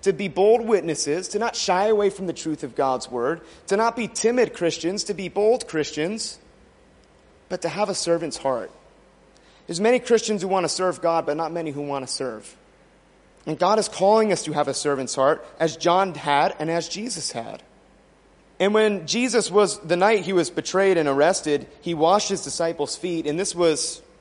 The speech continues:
the role of a, a very lowly servant, not just a servant, but a very lowly servant.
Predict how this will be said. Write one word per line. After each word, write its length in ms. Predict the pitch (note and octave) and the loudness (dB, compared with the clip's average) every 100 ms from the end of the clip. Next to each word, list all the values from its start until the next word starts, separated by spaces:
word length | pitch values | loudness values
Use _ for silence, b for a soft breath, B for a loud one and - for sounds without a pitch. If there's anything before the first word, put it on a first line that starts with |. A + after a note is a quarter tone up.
| _ | _
the 140 | D3 D#3 | -6 -2
role 300 | D3 D#3+ D3+ | 2 4 4
of 100 | C#3+ | 2
a, 40 | |
a 120 | B2+ | 2
very 260 | C3+ E3 F3+ | 2 2 2
lowly 420 | C3+ C#3 C#3+ C3+ | 2 2 2 0
servant, 440 | A#2 C3 B2 D#3 D#3 | -2 0 2 0 0
not 160 | F#3+ | -2
just 200 | F#3+ - | -2 -6
a 40 | C#3+ | -6
servant, 340 | - F3 E3+ | -2 0 0
but 100 | D3+ | -2
a 40 | |
very 200 | D3 E3 | 0 0
lowly 440 | C3 C3+ E3+ G3 D3+ | 0 4 4 4 0
servant. 480 | - C3 B2+ E3+ | 0 0 0 -4